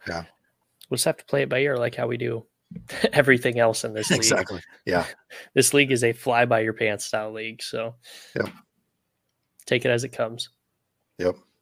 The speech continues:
Speaker 1: I do want to give a special shout out. You know, there have been a lot of birthdays. If you had a birthday, you know, since our last recording, happy birthday. I know that we've been pretty good about sending out birthday wishes, but
Speaker 2: Mm-hmm.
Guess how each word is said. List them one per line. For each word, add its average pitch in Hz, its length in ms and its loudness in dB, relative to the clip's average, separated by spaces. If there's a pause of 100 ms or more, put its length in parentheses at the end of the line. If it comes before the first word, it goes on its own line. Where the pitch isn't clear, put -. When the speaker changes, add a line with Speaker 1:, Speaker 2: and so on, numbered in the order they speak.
(760)
Speaker 1:
I 143 80 6
do 151 260 6
want 151 380 2
to 120 460 2
give 120 200 0
a 113 40 -2
special 127 340 -2
shout 113 280 0
out. 110 220 -4
You 151 100 0
know, 160 100 8
there 160 140 8
have 139 80 2
been 147 80 2
a 139 60 4
lot 131 180 6
of 104 80 0
birthdays. 113 520 -2
If 113 80 -4
you 139 60 2
had 147 80 4
a 127 40 2
birthday, 113 680 -2 (180)
you 127 80 -8
know, 113 100 -4
since 113 200 -4
our 113 80 2
last 101 240 -4
recording, 104 320 -8
happy 98 220 -8
birthday. 95 580 -6
I 113 80 -4
know 113 140 -2
that 110 80 -2
we've 104 220 -2
been 98 260 -6 (400)
pretty 123 180 4
good 113 140 2
about 101 320 -2 (160)
sending 107 300 -4
out 98 140 -6
birthday 101 240 -4
wishes, 98 380 -4
but 101 200 -6 (380)
Speaker 2:
Mm-hmm. 123 220 -4